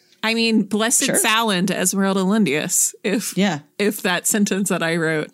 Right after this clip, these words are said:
Speaker 2: Truly, if,
Speaker 1: is
Speaker 2: if that
Speaker 1: <laughs>
Speaker 2: ends up being the case. However, if in fact she studies Egyptian magical practice, that is also cool.
Speaker 1: She does do that.
Speaker 2: Well, if you want to learn more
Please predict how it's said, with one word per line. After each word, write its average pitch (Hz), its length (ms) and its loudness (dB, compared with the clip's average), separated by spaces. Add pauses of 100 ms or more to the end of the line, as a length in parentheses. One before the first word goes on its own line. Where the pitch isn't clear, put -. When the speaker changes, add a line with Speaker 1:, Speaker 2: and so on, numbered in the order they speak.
(140)
Speaker 2:
Truly, 202 380 2
if, - 100 -6
Speaker 1:
is 196 280 2
Speaker 2:
if 190 140 4
that 208 320 2
Speaker 1:
<laughs> - 60 -20
Speaker 2:
ends 170 200 2
up 143 140 0
being 165 220 0
the 160 80 0
case. 170 400 -2 (240)
However, 208 560 0
if 185 180 0
in 180 100 2
fact 165 220 -2
she 165 140 -2
studies 151 320 -2
Egyptian 180 380 0
magical 143 340 -4
practice, - 420 -4 (320)
that 139 240 -4
is 180 140 0
also 139 260 -4
cool. 320 320 -2 (320)
Speaker 1:
She 196 160 -2
does 160 260 -6
do - 200 -10
that. - 300 -14 (520)
Speaker 2:
Well, 208 320 2
if - 400 -2
you 208 220 4
want 196 240 2
to 208 100 0
learn 185 300 4
more 185 240 2